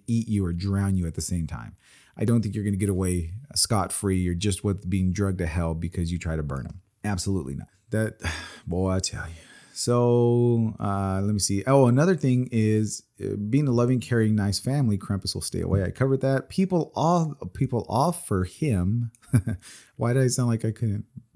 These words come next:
Uh, never mind. So people also offer him schnapps and leave a shoe outside, hoping it would be filled with candy for being good. If you're, if you've been bad, you'll get a birch rod and possibly dragged to hell. So basically,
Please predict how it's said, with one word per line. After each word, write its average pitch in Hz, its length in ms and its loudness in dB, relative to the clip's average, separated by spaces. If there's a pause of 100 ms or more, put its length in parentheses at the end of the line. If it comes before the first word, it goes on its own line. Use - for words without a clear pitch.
(140)
Uh, 101 80 -4
never 101 180 2
mind. 78 200 -4 (320)
So - 140 4
people 165 300 0
also 147 280 2
offer 120 300 2
him 107 200 2
schnapps 123 580 0
and 110 160 0
leave 123 200 2
a 107 100 4
shoe 175 400 2
outside, 107 680 2
hoping 131 360 2
it 123 40 2
would 120 100 -2
be 110 60 0
filled 117 280 2
with 110 120 2
candy 104 360 2
for 95 200 -2
being 95 240 2
good. 90 320 -2
If 98 260 -2
you're, 131 360 2 (320)
if 110 180 -4
you've 131 180 4
been 113 240 4
bad, 175 400 2 (280)
you'll 120 140 2
get 110 140 4
a 107 60 2
birch 131 320 2
rod 120 160 2
and 107 100 0
possibly 110 540 -2
dragged 95 540 -2
to 104 240 0
hell. 98 340 0
So 113 360 0 (580)
basically, 131 680 4